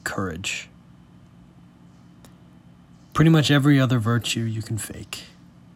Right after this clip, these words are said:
You can fake intelligence, you can fake wit, you can fake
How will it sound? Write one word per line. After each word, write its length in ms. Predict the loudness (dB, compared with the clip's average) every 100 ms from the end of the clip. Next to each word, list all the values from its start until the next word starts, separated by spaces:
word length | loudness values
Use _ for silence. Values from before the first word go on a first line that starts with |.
| -20 -20 -16
You 140 | -10 -8
can 500 | -4 -4 -4 -6 -10 -14 -20 -20
fake 420 | -12 -8 -8 -10
intelligence, 840 | -12 -6 -4 -4 -4 -6 -6 -10 -12
you 100 | -16
can 200 | -14 -16
fake 460 | -12 -14 -14 -18 -20 -20 -20 -16
wit, 520 | -8 -8 -8 -14 -18 -18 -20 -20 -20 -20 -20 -20 -20 -20 -20 -20 -12
you 80 | -10
can 220 | -8 -8
fake 600 | -6 -8 -8 -16 -16